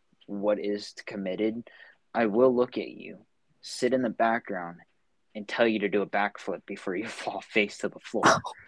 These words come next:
Speaker 2: Oh my God.
Speaker 1: They have all heard me say it. They'll continue hearing me say it. But it's not that I'm cold-hearted. It's just that the fact is, is it's a guy's standpoint. Now, if one of my buddies die,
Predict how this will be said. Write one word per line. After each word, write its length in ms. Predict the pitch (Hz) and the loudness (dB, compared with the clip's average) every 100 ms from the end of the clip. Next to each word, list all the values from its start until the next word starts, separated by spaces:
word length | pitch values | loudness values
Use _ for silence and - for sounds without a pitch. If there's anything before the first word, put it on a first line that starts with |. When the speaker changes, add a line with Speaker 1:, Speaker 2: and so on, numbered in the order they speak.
| - | 6
Speaker 2:
Oh 100 | 403 | 6
my 100 | 339 330 | 6 0
God. 680 | - - - - - 285 277 _ _ _ _ - - - | 0 -10 -12 -18 -10 -2 -2 _ _ _ _ -20 -20 4
Speaker 1:
They 100 | 156 | 10
have 140 | 170 151 | 10 10
all 160 | 160 | 6
heard 280 | 143 135 117 | 4 -2 -4
me 120 | 104 | -8
say 320 | - 101 82 - | -10 -10 -10 -14
it. 80 | - - | -20 -14
They'll 280 | 120 113 | -6 -4
continue 560 | 113 123 113 - 139 123 | -4 -8 -8 -6 -4 -4
hearing 340 | 123 113 110 101 | -4 -6 -6 -8
me 120 | 90 | -12
say 260 | - - - | -10 -10 -10
it. 120 | - _ - | -14 _ -2
But 240 | 120 117 | 2 2
it's 240 | 107 120 - | 0 -4 -2
not 260 | 135 131 | -2 -2
that 80 | - | -4
I'm 120 | 117 98 | -6 -8
cold-hearted. 800 | - 104 98 - 101 98 90 87 | -8 -6 -6 -6 -4 -4 -6 -8
It's 560 | 101 95 - - - - _ - | -8 -10 -12 -16 -16 -20 _ -2
just 340 | 123 113 - | 0 0 -2
that 160 | 113 107 | -2 -2
the 80 | - | -4
fact 420 | - 98 92 - | -6 -6 -6 -8
is, 220 | 90 90 | -6 -6
is 340 | 87 82 85 - - - - _ _ _ - | -8 -8 -10 -14 -18 -20 -20 _ _ _ 2
it's 520 | 131 127 - - - - _ _ _ - - | 6 6 2 -12 -12 -16 _ _ _ -6 2
a 80 | 143 | 2
guy's 440 | 110 120 127 135 | 4 6 6 6
standpoint. 680 | - 110 107 110 131 131 113 | 0 -4 -2 -4 -6 -6 -4
Now, 220 | 110 110 | -2 0
if 200 | 107 117 | 0 -2
one 120 | 143 156 | 0 0
of 60 | |
my 120 | 135 | 2
buddies 540 | 107 82 104 104 104 98 | 0 2 2 2 -2 -4
die, 420 | 87 92 95 92 | -6 -4 -4 -4